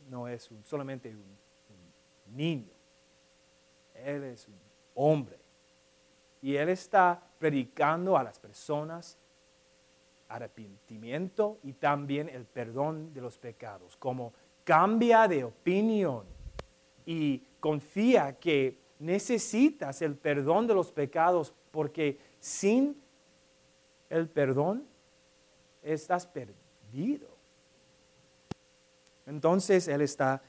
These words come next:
predicando el arrepentimiento y bautizando a personas para el perdón de los pecados. Pero lo que su-, sucede después,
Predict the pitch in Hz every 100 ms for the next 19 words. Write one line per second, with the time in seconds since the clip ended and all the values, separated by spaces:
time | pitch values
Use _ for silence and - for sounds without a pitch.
0 | _ 131 117 113 147 143 147 151 151 _
1 | _ 127 120 120 110 107 113 101 110 123
2 | 165 190 208 196 127 127 131 120 - -
3 | 190 247 196 143 139 120 - 185 208 226
4 | 214 - - _ - 156 147 135 117 127
5 | 123 147 170 175 - - 143 131 123 123
6 | - 104 87 85 - - _ _ _ _
7 | _ _ - - 160 165 147 - _ _
8 | 139 160 220 220 254 233 190 _ - -
9 | 160 139 - - _ - - - 214 233
10 | 208 - 139 139 170 139 120 - - 147
11 | 156 170 180 - -